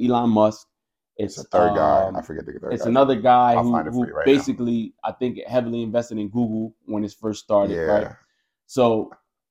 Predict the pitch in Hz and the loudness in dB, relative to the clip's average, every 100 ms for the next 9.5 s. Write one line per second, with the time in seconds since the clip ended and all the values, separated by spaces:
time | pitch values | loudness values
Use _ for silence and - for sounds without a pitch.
0 | _ _ _ _ _ _ - 135 135 135 | _ _ _ _ _ _ -2 -2 0 0
1 | 123 120 117 113 117 113 107 117 110 110 | 0 0 -2 -4 -4 -4 -8 -6 -8 -6
2 | 98 95 90 - 98 95 - 107 95 117 | -8 -10 -14 -2 2 2 4 0 2 6
3 | 117 101 87 104 90 - 107 87 92 104 | 6 6 -4 -4 -4 2 2 4 2 2
4 | 78 85 98 107 127 127 95 - _ _ | -2 -6 -6 0 2 2 0 -8 _ _
5 | _ _ - 90 110 120 123 127 123 123 | _ _ -14 -2 8 10 10 8 6 4
6 | 113 90 104 101 87 80 127 - - - | 2 2 -2 0 -2 -4 -6 -10 -6 0
7 | 151 - - 165 165 175 175 185 180 175 | 0 0 2 0 2 0 2 2 2 2
8 | 156 143 135 127 120 107 101 95 92 92 | 4 2 2 -2 -2 -4 -4 -6 -8 -10
9 | 87 113 95 90 _ | -10 -10 -12 -12 _